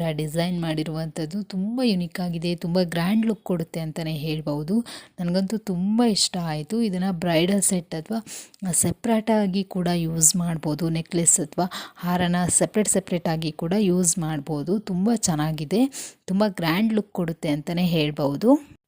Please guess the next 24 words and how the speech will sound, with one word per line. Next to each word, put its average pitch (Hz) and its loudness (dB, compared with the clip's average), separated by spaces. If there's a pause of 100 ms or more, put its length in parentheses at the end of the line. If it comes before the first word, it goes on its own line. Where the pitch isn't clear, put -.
(680)
ನೆಕ್ಸ್ಟ್ 220 2
ನಾನು 185 2
ನಿಮಗೆ 185 2
ತೋರಿಸ್ತಾ 175 0
ಇರುವಂಥದ್ದು 165 0
ಫೈವ್ 180 2
ಲೇಯರ್ಡ್ 175 4 (380)
ಗ್ರೀನ್ 208 4
ಬೀಡ್ಸಿಂದ 180 2
ಡಿಸೈನ್ 170 2
ಮಾಡಿರುವಂತಹ 165 0 (500)
ಸೆಟ್ಟು 185 2
ನೀವು 196 2
ನೋಡ್ತಿರ್ಬೋದು. 170 0
ಚೋಕರ್ 190 0
ಕೂಡ 175 -2
ಇರುವಂಥದ್ದು, 165 -2
ಚೋಕರು 185 0
ಲಕ್ಷ್ಮಿ 208 0
ಡಿಸೈನಿಂದ 175 0
ಡಿಸೈನ್ 170 2
ಮಾಡಿರುವಂಥದ್ದು, 165 0
ಗ್ರೀನ್ 202 0
ಹಾಗೆ 175 2